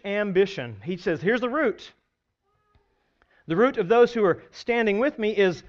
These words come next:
love," agape, Christ-like action that partners with me, labors with me, stands with me. "But the root of envy is selfish ambition," self-exaltation. This is the root of envy.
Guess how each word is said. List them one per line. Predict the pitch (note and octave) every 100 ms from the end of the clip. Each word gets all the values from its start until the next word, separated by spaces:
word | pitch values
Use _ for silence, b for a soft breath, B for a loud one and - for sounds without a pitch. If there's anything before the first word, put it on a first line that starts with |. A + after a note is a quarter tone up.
| -
love," | E3+ G#3 G#3 D#3 B2 A2+
agape, | E3+ D3+ F#3 F#3 F3 B2+ A#2+
Christ-like | - G#3 G#3 - F3+ F3 F3 _ _ _ _ _ _ _
action | E3+ D#3+ - - A2+ G2 _ _ _ _ _ _ _ _
that | C#3 -
partners | - G3+ - E3 C#3
with | C3
me, | C3
labors | C3 F3 F#3+ E3 E3
with | C3
me, | C#3 A#2+ b b
stands | - G3 F#3+ F#3 C#3
with | C#3 C#3
me. | A#2+ B B
"But | F#3 F#3
the | D#3 - -
root | F3 C4+ C4+ -
of | G#3 F#3+ F3+ -
envy | B3 C4+ G3+ G3 F3+
is | E3 C#3 -
selfish | - A#3 A#3+ A#3 A3 -
ambition," | G3+ G3+ G3+ F#3 D3+ F#3 C#3 A#2 B B
self-exaltation. | - A#3+ C4 - - G#3+ G3 D#3 F3 E3+ - E3+ D#3+ - A#2+ A2 - _ _ _ _ _ _ -
This | G3+
is | F#3+
the | E3
root | E3 E3+
of | D#3 C3+
envy. | D#3 C#3+ A#2+ G#2